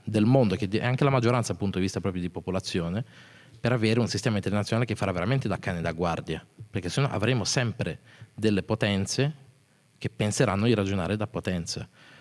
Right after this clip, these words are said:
Eh, se c'è un qualcosa di molto rischioso qui, è che se anche i russi dovessero mantenere un centimetro di quello che hanno preso, passerà il messaggio che comunque nel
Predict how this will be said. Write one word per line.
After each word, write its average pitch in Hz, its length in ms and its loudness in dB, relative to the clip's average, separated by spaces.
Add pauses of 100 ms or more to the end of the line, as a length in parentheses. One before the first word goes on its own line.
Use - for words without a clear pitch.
(120)
Eh, 90 100 -2
se 113 160 0
c'è 127 540 0
un 113 100 -2
qualcosa 113 420 2
di 107 120 2
molto 120 760 4
rischioso 92 600 2
qui, 101 300 0 (340)
è 101 120 -2
che 107 120 -2
se 113 180 2
anche 135 240 2
i - 20 8
russi 120 300 4
dovessero 98 340 2
mantenere 98 460 0
un 147 180 4
centimetro 82 680 -2 (320)
di - 100 -8
quello 95 240 2
che 87 100 -2
hanno 110 140 2
preso, 98 360 0
passerà 107 380 -2
il 92 120 0
messaggio 95 680 -2 (460)
che 147 120 -2
comunque 110 380 2
nel 98 220 0